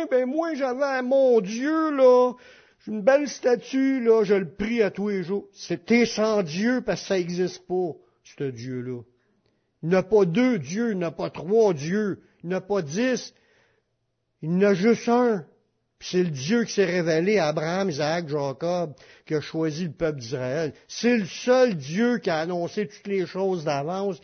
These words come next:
Il nous a mis ça par écrit, puis qu'on l'ait par écrit. On est, on est, euh, depuis le début de la création, cinq mille huit cents quelques années après le début de la création. On, on, on le connaît aujourd'hui parce qu'on, on a cru en lui,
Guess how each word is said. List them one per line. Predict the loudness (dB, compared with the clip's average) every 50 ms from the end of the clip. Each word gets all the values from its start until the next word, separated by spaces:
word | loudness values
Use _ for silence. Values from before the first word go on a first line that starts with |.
| -20 -20 -20 -10 -4
Il | 0 0 0
nous | 2 0
a | 0 0
mis | 0 0
ça | 0 0 0 0
par | 0 0 -2 -2 -2
écrit, | -4 -6 -8 -8 -8 -6 -6
puis | -6 -4
qu'on | -4 -2 -2 -2
l'ait | -2 -2 0 -2 -2
par | -2 -2 -4 -2 -2
écrit. | -4 -6 -6 -8 -8 -6 -6 -6 -8 -10 -20 -20 _ _ _ -10
On | -6 -4 -4 -2 -2 -2
est, | -2 -2 -2 -4 -6 -8 _ _ _ _ _ _ -10
on | -8 -6 -6 -4 -4
est, | -2 -2 -2 -2 -2 -2 -4 -4
euh, |
depuis | -2 -2 -2 -2 -2 -6 -6
le | -6
début | -2 -2 -2 -2 -2 -4
de | -2
la | -2 -2
création, | -2 -2 -4 -2 -2 -2 -2 -4 -6 -4 -4 -4 -4 -4 -6 -8 _ _ _ _ _
cinq | -14 -12 -8 -4 -2 0 2 2 0
mille | 0 0 0 0 -2 -2 -2
huit | -4 -2 -2 -4 -4
cents | -4 -6 -8 -6 -6 -6 -8
quelques | -8 -6 -4 -4 -4 -2 -4
années | -6 -4 -4 -4 -4 -2 -2
après | -4 -4 -6 -6 -6 -4 -4 -4 -6 -6
le | -6 -6 -6 -4
début | -4 -4 -6 -6 -6 -4
de | -4
la | -4 -4
création. | -4 -6 -6 -4 -2 -2 -2 -4 -6 -6 -6 -6 -6 -6 -8 -10 _ _ _ _ _ _ _ _ _ _ _ _ _ _ _ _ _ _ -8
On, | -2 -2 -2 -2 -2
on, | -2 -2 -2 -4 -8 -18 _ _ _ _ -6 -4
on | -2 0 0 0
le | -2
connaît | -2 2 4 4 4 6 4 4 4 4
aujourd'hui | 2 2 0 -2 -4 -4 -6 -6 -4 -4 -4
parce | -2 -4 -6 -6 -6 -6
qu'on, | -4 -2 -2 -2 -2 -4 -4
on | -4 -2 -2 -2 -2 -2
a | -2 -4
cru | -4 -6 -10 -4 -2 0 2 2 2 2 0 -2 -8
en | -10 -8 -6 -6 -6
lui, | -6 -4 -4 -4 -2 2 4 4 2 2